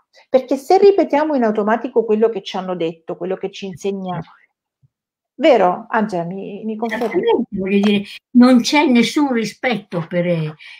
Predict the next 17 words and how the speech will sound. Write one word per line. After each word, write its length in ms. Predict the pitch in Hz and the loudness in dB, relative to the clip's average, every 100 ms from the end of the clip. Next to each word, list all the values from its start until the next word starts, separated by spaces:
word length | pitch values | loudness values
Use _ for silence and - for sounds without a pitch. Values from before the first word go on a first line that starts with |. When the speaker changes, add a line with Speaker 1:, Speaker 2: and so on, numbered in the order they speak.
| _ | _
Speaker 2:
il 240 | 208 196 202 | -6 2 6
nuovo 420 | 208 208 196 190 | 6 6 0 0
nato, 520 | 190 170 - - - - - - | -2 -2 -4 -12 -12 -12 -16 -6
<laughs> 400 | 226 208 - - | -6 -6 -14 -8
per 180 | 220 214 | -4 -2
l'essere 360 | 240 220 240 | -4 -4 -2
Speaker 1:
Il 60 | 226 | 2
Speaker 2:
umano 200 | 262 302 302 | 4 4 2
Speaker 1:
nuovo 80 | 254 | 0
nato. 480 | - - - 359 - - - 294 - | -6 -14 -10 -10 -10 -16 -6 -4 -4
Speaker 2:
che, 300 | - 214 196 - - - _ | 0 0 0 -8 -20 -20 _
che, 440 | - 196 180 175 | -2 0 0 -4
che, 560 | 175 180 165 165 160 - | -6 -4 -2 -2 -4 -6
eh, 440 | - 185 - 160 175 | -8 -8 -10 -10 -8
viene 380 | 165 180 170 165 | 0 2 2 2
al 120 | 175 | 4
mondo 600 | 202 202 180 180 185 | 6 6 4 2 0